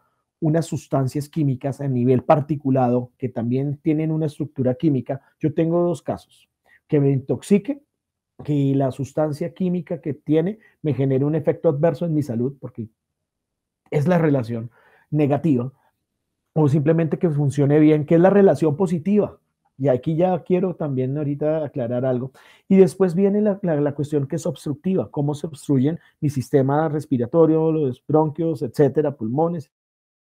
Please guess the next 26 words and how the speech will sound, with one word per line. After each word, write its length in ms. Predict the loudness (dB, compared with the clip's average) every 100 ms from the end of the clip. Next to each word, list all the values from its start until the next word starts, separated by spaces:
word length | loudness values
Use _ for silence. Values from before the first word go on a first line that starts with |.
| _ _ _ _ _ -16
eh, 100 | -12
bueno, 200 | -12 -8
en 140 | -6
fin. 180 | -2 -2 -4 _ _ _
Pero 160 | -8 -6
pues 120 | -6
yo 80 | 0
no 60 |
voy 140 | 2 2
a 20 |
estar 240 | 2 0
bien 160 | 2 0
si 120 | 0
el 40 |
aire 160 | 0 0
no 80 | -4
está 180 | -8 -2
bien, 280 | -2 -2 0
y 60 |
el 80 | 2
aire 160 | 2 0
es 40 |
derivado 440 | 0 0 0 0
del 100 | 0
ambiente. 340 | 0 -4 -6 -8
Entonces, 380 | -12 -12 -12